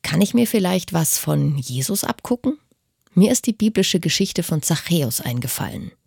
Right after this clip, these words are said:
Jesus trifft ihn, den korrupten Zollbeamten. Zachäus ist einsam, dazu noch unbeliebt. Jesus könnte ihm moralische Vorträge halten oder ihn bemitleiden oder ihn wenigstens zum Essen einladen.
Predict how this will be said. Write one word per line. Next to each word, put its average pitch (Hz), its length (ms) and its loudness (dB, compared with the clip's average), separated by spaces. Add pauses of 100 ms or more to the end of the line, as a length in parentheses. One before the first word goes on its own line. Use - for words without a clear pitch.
(240)
Jesus 156 420 0
trifft - 300 -2
ihn, 127 220 -4 (420)
den - 100 -6
korrupten 156 460 0
Zollbeamten. 139 760 -2 (460)
Zachäus - 480 2
ist - 160 -2
einsam, 156 480 4 (420)
dazu - 220 -2
noch 160 160 -2
unbeliebt. 139 680 2 (380)
Jesus 240 420 0
könnte 220 320 4
ihm 185 300 6
moralische 156 560 4
Vorträge 139 560 2
halten 143 280 0 (400)
oder 165 220 4
ihn 131 140 -2
bemitleiden 143 600 0 (280)
oder 180 480 4
ihn 160 240 2
wenigstens 170 480 4
zum 160 140 2
Essen 175 260 6
einladen. 135 560 2